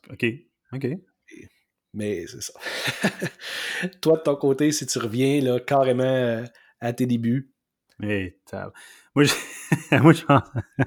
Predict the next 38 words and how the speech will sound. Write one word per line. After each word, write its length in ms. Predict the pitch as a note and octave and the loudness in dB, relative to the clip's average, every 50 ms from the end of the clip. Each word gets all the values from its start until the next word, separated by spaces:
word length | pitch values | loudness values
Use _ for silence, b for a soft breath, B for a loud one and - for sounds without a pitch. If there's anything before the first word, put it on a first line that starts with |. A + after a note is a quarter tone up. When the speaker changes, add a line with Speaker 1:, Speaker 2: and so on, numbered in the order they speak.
| - - | 0 0
Speaker 1:
je 500 | G#3+ C#4 C#4 B3+ - - B3 A#3+ - - | 0 0 0 0 -4 -4 -4 -6 -4 2
pense 260 | - D3+ D#3 D#3+ D#3+ | 6 6 6 8 8
à 80 | C3+ B2 | 6 6
mon 160 | A#2 A2+ A#2 | 8 4 4
histoire 360 | A2+ - - C3 A#2+ A#2+ B2 | 2 0 2 4 6 6 6
des, 100 | A2+ G#2+ | 4 2
des 140 | G#2 G#2+ F2+ | -2 -2 -4
débuts. 280 | G2+ A2 G#2+ G#2 A2+ A2+ | -4 -4 -2 -2 -2 -2
Ça, 120 | - E3 | -2 -2
c'est, 320 | D#3+ - C3 A#2 A2 G#2+ G#2 | 0 4 6 6 6 6 6
euh, 220 | G2+ G2+ G2 F#2+ F#2+ F#2+ - _ b b b b b b b b | 6 4 2 0 -2 -4 -8 _ b b b b b b b b
ça 200 | - - - - | -14 -6 -4 -2
fait 100 | G#2 A#2+ | 0 0
plusieurs 300 | G#2+ - - C#3 C3+ C3 | 0 2 6 8 8 8
années 240 | B2 A2+ A2+ A#2+ B2+ | 8 8 8 6 6
avant 220 | A#2 G#2 G#2 G2+ F#2 | 6 4 4 2 0
ça 140 | - - | 0 -2
que 40 | A2+ | -4
je 40 | - | 0
faisais 180 | - G#2 G#2 G#2+ | 0 0 0 2
du 80 | G2+ G2+ | 0 0
Google 280 | G#2+ G2+ G2+ G2 G2 | 0 0 0 2 2
Ads, 220 | G#2 A2+ A#2 G#2 G#2 | 2 2 2 2 0
mais 120 | G2+ F#2+ | -2 -2
quand 140 | F#2 A2 A2 | 0 0 -2
j'ai 80 | G#2 | 0
décidé 300 | G2+ G2+ F#2+ - - B2 | -2 -4 -4 -4 -2 -2
de 80 | A2+ A#2 | 0 0
me 100 | G#2 G2+ | 0 0
lancer 280 | G2+ G2 F#2+ G2 - A#2 | 0 0 -2 -2 -4 -4
en 60 | G#2+ | -2
tant 200 | - A2+ G#2+ G2+ | -2 -2 -2 -2
que 360 | - - F#2+ F#2 F#2+ F#2 F#2 F2+ - | -4 -4 -4 -4 -4 -4 -6 -8 -8
travailleur 380 | - - G#2+ G#2 G2+ G#2+ G#2+ G#2+ | -2 0 2 2 4 4 2 2
autonome 480 | G2+ G#2+ G2 G2 G2+ G#2+ A2 A2 G#2+ G2+ | 2 0 -2 0 0 0 0 -2 -4 -6
puis 120 | - G#2+ | -8 -8
de 80 | F#2+ - | -8 -6
faire 240 | - G#2+ G#2 G#2 | -2 0 0 0